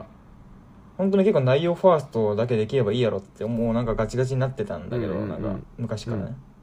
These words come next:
Speaker 2: 結構。まあ実は会話ファーストの方が初期装備として大事というか、なんか初期装備で絶対持ってないと振り落とされるってことを
Speaker 1: うん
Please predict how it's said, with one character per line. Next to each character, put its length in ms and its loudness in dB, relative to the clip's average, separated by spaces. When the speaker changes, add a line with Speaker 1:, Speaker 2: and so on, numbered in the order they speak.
Speaker 2:
結 180 -12
構。 220 -16
ま 100 0
あ 100 0
実 260 0
は 80 8
会 160 2
話 60 -2
フ 40 -6
ァ 60 4
ー 20 0
ス 60 -2
ト 60 -2
の 60 -4
方 220 0
が 360 0
初 160 -10
期 100 -8
装 100 2
備 100 0
と 100 -10
し 40 -14
て 80 -6
大 240 0
事 340 -6
と 100 -6
い 60 -4
う 40 -8
か、 80 -6
な 80 -6
ん 20 -8
か 80 -6
初 140 -6
期 80 -14
装 120 4
備 160 0
で 280 0
絶 260 -6
対 120 0
持 100 0
っ 20 -4
て 100 -6
な 100 -2
い 60 -2
と 100 -10
振 120 -8
り 60 -4
落 140 -6
と 60 -20
さ 80 -4
れ 80 0
る 60 -2
っ 40 -6
て 100 -12
こ 120 -8
と 120 -2
を 260 4
Speaker 1:
う 40 -2
ん 160 -10